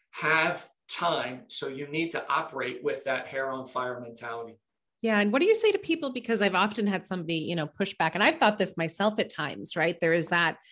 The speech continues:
Speaker 2: that urgency of, "We don't have forever," but then it's, like, overwhelming <laughs> at that point too, of like, "Oh shit, I don't have forever. So I wanna get urgent,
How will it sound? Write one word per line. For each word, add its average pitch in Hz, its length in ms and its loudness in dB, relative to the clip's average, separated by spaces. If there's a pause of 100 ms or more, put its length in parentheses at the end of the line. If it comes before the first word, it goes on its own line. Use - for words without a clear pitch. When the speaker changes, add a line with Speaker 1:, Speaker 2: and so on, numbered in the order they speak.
(240)
Speaker 2:
that 196 160 2
urgency 226 420 4
of, 175 100 4
"We 208 60 4
don't 196 140 4
have 196 300 -2
forever," 190 480 2
but 156 180 0
then 180 140 2
it's, 160 200 -6
like, 131 320 -4 (460)
overwhelming 180 1120 4 (220)
<laughs> - 400 0
at - 200 4
that 160 240 2
point 165 280 -2
too, 240 340 6
of 156 120 2
like, 165 220 0 (260)
"Oh 220 140 4
shit, - 560 2 (280)
I 269 100 4
don't 339 140 6
have 196 240 2
forever. 170 400 2
So - 180 -6
I 196 40 0
wanna 226 240 2
get 220 200 2
urgent, 277 520 0